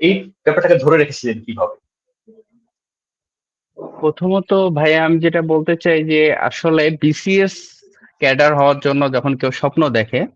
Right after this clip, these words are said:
Speaker 2: তখন সে আসলে দ্বিতীয় চয়েসের কথা কখনো চিন্তা করে বলে আমার মনে হয় না। সবাই নিজেকে প্রথম
Speaker 1: Exactly।
Speaker 2: চয়েসেই দেখতে চায়। তো এইটা হচ্ছে, যদি কেউ প্রথম চয়েস না পেয়ে থাকে বা কোনো কারণে না পেয়ে, পেতেই পারে,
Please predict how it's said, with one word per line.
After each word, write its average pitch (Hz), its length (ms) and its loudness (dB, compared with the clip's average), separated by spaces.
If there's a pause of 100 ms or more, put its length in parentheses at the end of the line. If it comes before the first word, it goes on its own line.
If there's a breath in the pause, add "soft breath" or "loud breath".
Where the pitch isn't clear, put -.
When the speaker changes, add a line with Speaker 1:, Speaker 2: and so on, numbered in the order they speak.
Speaker 2:
তখন 143 280 -2
সে 143 440 -2
আসলে 139 320 -2
দ্বিতীয় 143 320 0
চয়েসের 131 360 -4
কথা 127 260 -2
কখনো 120 240 -2
চিন্তা 151 320 -4
করে 113 240 -2
বলে 113 220 -2
আমার 113 180 -2
মনে 117 240 -2
হয় 107 140 -4
না। - 160 -10 (420)
সবাই 139 280 4
নিজেকে 143 300 2
প্রথম 120 200 0
Speaker 1:
Exactly। 135 160 2
Speaker 2:
চয়েসেই 127 300 0
দেখতে 117 320 2
চায়। 101 280 -2 (760)
তো 135 300 0 (420)
এইটা 180 320 4
হচ্ছে, 220 360 2
যদি 196 280 0
কেউ 208 200 2
প্রথম 190 300 0
চয়েস 190 340 0
না 151 180 4
পেয়ে 160 320 0
থাকে 139 560 -2 (160)
বা 117 560 0 (120)
কোনো 175 200 -2
কারণে 147 240 2
না 135 140 0
পেয়ে, 131 220 -2 (340)
পেতেই 160 240 2
পারে, 117 280 -2